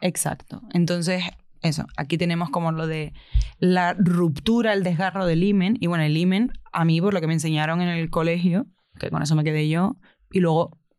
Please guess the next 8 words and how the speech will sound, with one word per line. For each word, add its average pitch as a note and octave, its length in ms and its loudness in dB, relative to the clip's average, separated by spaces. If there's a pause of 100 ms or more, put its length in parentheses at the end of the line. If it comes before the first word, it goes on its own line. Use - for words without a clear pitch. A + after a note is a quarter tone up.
(140)
he D#3+ 80 0
confirmado D#3 520 -2
que D3 80 -8
es C#3+ 60 -6
así, D#3 280 -6 (480)
no F3 200 4
es G#3+ 200 -4
tipo D3+ 800 -2